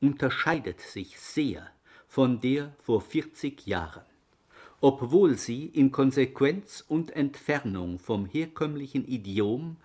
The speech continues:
alles damals Entstehende überbietet, stößt sie weniger vor den Kopf. Dass Skandale selten werden, dass die neue Musik nicht mehr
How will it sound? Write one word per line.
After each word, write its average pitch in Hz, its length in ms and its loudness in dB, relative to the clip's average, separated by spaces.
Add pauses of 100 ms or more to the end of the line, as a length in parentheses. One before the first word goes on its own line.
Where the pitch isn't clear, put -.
(360)
alles 165 540 0
damals 127 580 -2
Entstehende 131 1200 -4
überbietet, 143 840 -4 (600)
stößt - 580 4
sie 107 260 0
weniger 123 640 0 (220)
vor 123 240 2
den 117 240 -6
Kopf. - 400 -8 (840)
Dass 147 380 -2
Skandale 123 880 0
selten 170 640 -4
werden, 87 540 -14 (260)
dass 131 180 6
die 139 140 8
neue 165 300 6
Musik 147 560 0
nicht 156 480 -2
mehr 131 340 -2